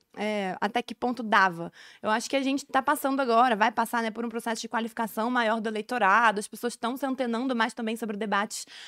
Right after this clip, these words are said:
é, econômicos, entendendo o que que significa. Ninguém nem sabia o que que significava, mais Estado ou menos Estado na economia. O que que é isso? Agora que as pessoas tão começando a entender o que que isso significa, o que que isso representa na vida das pessoas. Então, quem sabe,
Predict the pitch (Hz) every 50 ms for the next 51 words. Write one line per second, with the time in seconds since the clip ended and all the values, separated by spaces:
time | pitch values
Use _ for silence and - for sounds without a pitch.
0 | - - - - 214 - 226 226 - - 302 302 285 226 214 226 262 277 269 233
1 | 226 - 226 208 226 247 247 285 285 294 285 208 220 226 240 285 302 262 240 -
2 | 277 - - - 262 233 269 277 247 - - - 254 269 285 - - 247 196 180
3 | - - - - - _ 320 339 330 370 403 403 415 427 415 - 466 370 349 359
4 | 370 370 - - 339 302 330 339 - - - - 285 240 262 294 262 254 240 233
5 | 247 285 262 254 - - - 240 220 277 254 262 233 254 254 269 226 247 - -
6 | 254 240 226 233 240 233 254 247 247 240 247 247 - 320 - - 415 392 330 262
7 | 226 - - 247 233 233 277 311 392 508 466 440 - - 349 - 330 320 - 302
8 | 277 302 294 285 - - 269 254 254 254 247 - - - - - - - 262 262
9 | - 294 277 269 214 254 277 - - 294 - - - 240 - - 220 262 254 254
10 | - - - 240 262 247 - 226 208 - - 302 - - - - 302 294 302 -
11 | 269 269 233 240 254 254 262 247 247 220 226 240 226 233 226 - - 240 233 -
12 | - 226 226 226 208 233 - 269 269 - 320 359 381 - - 311 262 277 320 311
13 | 349